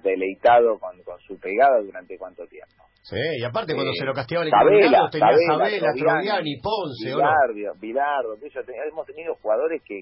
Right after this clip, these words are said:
Speaker 1: que realmente nos han dado, este, nos han generado mucha magia y nos han dado muchas cosas lindas, ¿no? A, a quienes les gusta el fútbol. A mí me gusta no solamente verlo, a mí me gusta, eh,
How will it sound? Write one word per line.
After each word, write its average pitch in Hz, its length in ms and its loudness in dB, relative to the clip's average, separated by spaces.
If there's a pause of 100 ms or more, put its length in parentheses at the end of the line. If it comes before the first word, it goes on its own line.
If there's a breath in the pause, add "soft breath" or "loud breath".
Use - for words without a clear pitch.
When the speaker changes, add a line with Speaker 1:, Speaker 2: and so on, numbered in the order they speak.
Speaker 1:
que 95 180 -12
realmente 120 460 -8
nos 95 160 -14
han 98 160 -6
dado, 104 420 0 (680)
este, 82 800 -8 (220)
nos - 160 -10
han 101 180 4
generado 98 420 4
mucha 98 280 -2
magia 123 340 -2
y - 20 -12
nos 90 160 -14
han 90 120 -10
dado 92 180 -4
muchas 90 280 -20
cosas - 280 -14
lindas, 98 440 -8
¿no? - 80 -10
A, 92 160 -2 (160)
a - 100 -10
quienes 107 280 -4
les 95 100 0
gusta 113 220 -2
el 95 60 0
fútbol. 87 340 -4
A 98 40 -2
mí 123 60 -6
me 139 60 -4
gusta 139 200 -2
no 147 80 -4
solamente 147 440 -2
verlo, 95 300 -2
a 113 60 -8
mí 123 60 -14
me 117 60 -10
gusta, 120 280 -6 (480)
eh, - 220 -10